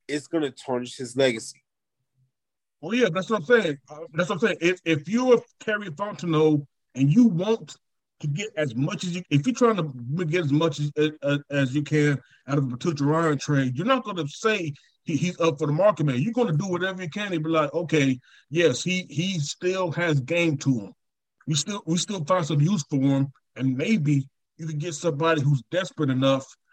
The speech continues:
Speaker 2: to be like, 'Yo, how much?'" And, and may-,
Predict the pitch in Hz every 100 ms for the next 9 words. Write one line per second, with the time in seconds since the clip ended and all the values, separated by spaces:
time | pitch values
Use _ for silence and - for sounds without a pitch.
0 | _ - 139 147 143 135 120 143 160 120
1 | - _ _ _ _ _ _ _ _ 131
2 | 147 165 147 - - _ _ - _ _
3 | _ _ _ 127 139 139 147 208